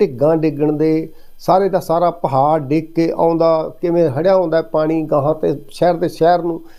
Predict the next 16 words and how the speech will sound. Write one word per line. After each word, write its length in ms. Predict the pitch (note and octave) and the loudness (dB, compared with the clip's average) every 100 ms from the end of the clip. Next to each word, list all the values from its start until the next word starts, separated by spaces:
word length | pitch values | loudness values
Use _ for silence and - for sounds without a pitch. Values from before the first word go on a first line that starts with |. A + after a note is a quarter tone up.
| - - D3+ | -20 -6 0
ਹੜਾ 240 | G3 F#3+ | 2 2
ਕੇ 160 | C#3+ F3+ | 0 -2
ਲਿਜਾਂਦਾ 400 | F3 E3 D#3 D#3 | 0 0 0 2
ਹੈ 180 | D#3 D#3 | 0 0
ਵਗੈਰਾ, 580 | B2+ B2 E3 E3 C#3+ - - - - | -2 2 4 4 0 -8 -20 -14 -4
ਇਹ 160 | B3 | -2
ਜਿਹੜੀਆਂ 360 | A3+ A#3+ B3 A3+ | 0 0 2 0
ਅਸੀਂ 220 | - G3 | -2 -4
ਤਸਵੀਰਾਂ, 640 | F3+ - D3 E3 E3 E3+ | -4 -6 -2 0 2 2
ਵੀਡੀਓਜ਼ 560 | D3+ G3 F#3 F#3 F3 C3 | 0 -4 0 0 0 -2
ਦੇਖਦੇ 400 | C#3 D3+ D3+ E3 | 0 0 0 0
ਹਾਂ 80 | D#3 | 0
ਬੜੀਆਂ 360 | D3 G#3 B3 | -2 0 0
ਦੁਖਦਾਈ 580 | G#3+ G#3 E3 E3+ F3 F3 | 0 -2 0 0 0 -2
ਇੰਨੀਆਂ 400 | E3+ E3+ E3+ E3 | -2 0 0 0
ਜ਼ਿਆਦਾ, 500 | C3+ B2+ C3+ C#3 - | 0 0 2 0 -4